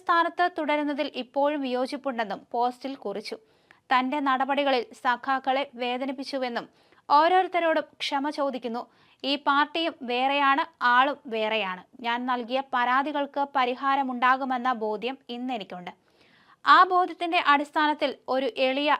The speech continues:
ഇടതുപക്ഷ ജനാധിപത്യ മുന്നണി പ്രവർത്തകൻ എന്ന നിലയിൽ എന്റെ പാർട്ടി നൽകിയ നിർദ്ദേശം ശിരസാൽ വഹിക്കാൻ ഞാൻ ബാധ്യസ്ഥനാണ്,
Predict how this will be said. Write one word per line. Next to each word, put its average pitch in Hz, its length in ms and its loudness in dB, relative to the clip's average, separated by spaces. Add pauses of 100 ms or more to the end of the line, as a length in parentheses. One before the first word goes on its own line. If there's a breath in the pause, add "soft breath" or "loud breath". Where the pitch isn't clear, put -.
ഇടതുപക്ഷ 302 580 -4 (120)
ജനാധിപത്യ 277 680 -2
മുന്നണി 254 260 -2
പ്രവർത്തകൻ 247 580 -2 (200)
എന്ന 233 160 -4 (100)
നിലയിൽ 220 300 -2 (380 soft breath)
എന്റെ 240 260 -2 (120)
പാർട്ടി 254 420 0
നൽകിയ 247 460 -2
നിർദ്ദേശം 240 640 -6 (360 soft breath)
ശിരസാൽ 370 520 6
വഹിക്കാൻ 294 460 2 (160)
ഞാൻ 269 240 4
ബാധ്യസ്ഥനാണ്, 240 840 0